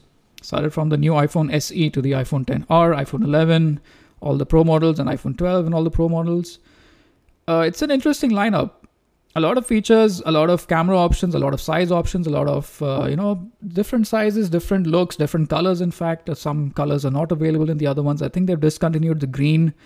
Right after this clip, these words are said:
uh, which was in the iPhone eleven. I don't know, I can't remember which model, but now they've introduced a new blue color, which looks gorgeous. So that might, uh, appeal to a few people. Uh, I personally, uh, got myself the iPhone ten R Coral,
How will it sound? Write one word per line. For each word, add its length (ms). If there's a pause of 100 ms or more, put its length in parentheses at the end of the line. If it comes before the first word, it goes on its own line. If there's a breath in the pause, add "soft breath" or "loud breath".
(500 soft breath)
uh, 240
which 180
was 160
in 120
the 80
iPhone 340
eleven. 560
I 160
don't 120
know, 80
I 60
can't 180
remember 280
which 200
model, 280
but 200
now 300
they've 160
introduced 580
a 60
new 240
blue 260
color, 280
which 180
looks 160
gorgeous. 540 (640 soft breath)
So 120
that 200
might, 340
uh, 60
appeal 280
to 100
a 40
few 200
people. 360 (720 soft breath)
Uh, 320
I 140
personally, 680
uh, 140
got 300
myself 420
the 320
iPhone 360
ten 180
R 180
Coral, 460